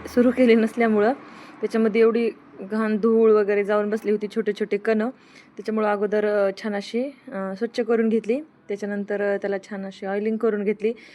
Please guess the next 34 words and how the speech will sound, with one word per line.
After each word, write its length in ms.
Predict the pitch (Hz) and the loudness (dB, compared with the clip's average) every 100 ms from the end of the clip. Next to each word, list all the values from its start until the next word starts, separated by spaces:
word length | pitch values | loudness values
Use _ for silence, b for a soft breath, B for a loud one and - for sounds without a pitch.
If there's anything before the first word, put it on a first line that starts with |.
| B B | B B
कारण 440 | 208 208 214 208 214 | -2 -2 -2 -4 -6
हे 280 | 196 202 208 208 _ _ _ _ _ | -6 -4 -4 -6 _ _ _ _ _
अशा 260 | 214 208 233 | -8 -4 0
वस्तूंना 500 | 226 226 233 202 202 220 | -2 -2 -4 -2 -6 -4
जास्त 240 | 214 214 214 | -6 -4 -4
ऑइलिंग 320 | 208 208 202 | -4 -4 -4
केलेली 320 | 208 196 196 | -4 -4 -6
कामाची 400 | 196 202 202 196 | -4 -4 -4 -6
असते, 220 | 190 - | -6 -6
कारण, 420 | 196 196 196 190 | -6 -4 -4 -6
अ, 240 | 185 185 180 - | -8 -8 -10 -4
चलायला 360 | 220 233 226 | 0 0 0
सॉफ्ट 320 | 220 233 226 214 | -2 -2 -2 -2
आणि 240 | 214 214 | -2 -4
शिवण 280 | 214 233 226 | -2 -2 -2
पण 140 | 226 | -4
सोडत 320 | 226 240 233 | -2 -2 -2
नाही. 160 | 226 247 B B B B B | -2 -4 B B B B B
त्याच्यामुळं 340 | 208 233 233 | -2 2 2
होईल 300 | 233 254 226 | 4 2 2
तेवढं 200 | 247 240 | 0 0
मी 240 | 233 240 - | 0 -2 -2
मशीनला 400 | 208 220 226 214 | -6 -4 -4 -4
जास्त 260 | 208 214 208 | -4 -4 -2
ऑइलचा 360 | 208 208 202 | 0 -2 0
वापर 240 | 202 202 208 | -2 -2 -4
करते 320 | 214 175 220 330 _ - - _ _ _ _ - | -4 -2 -4 -4 _ -20 -20 _ _ _ _ -10
आणि 120 | 208 | -6
त्याच्यामुळं 420 | 226 226 220 240 247 B B B | -4 -4 -2 -2 -4 B B B
एकदम 260 | - 214 247 | -4 0 -2
स्मूथपणा 580 | - 269 269 - 233 | -2 -4 -4 -2 -2
येतो 200 | 226 196 | -2 -4
त्या 140 | 208 202 | -4 -4
मशीनमध्ये. 840 | 208 208 220 208 196 220 302 _ | -4 -6 -6 -6 -4 -4 -6 _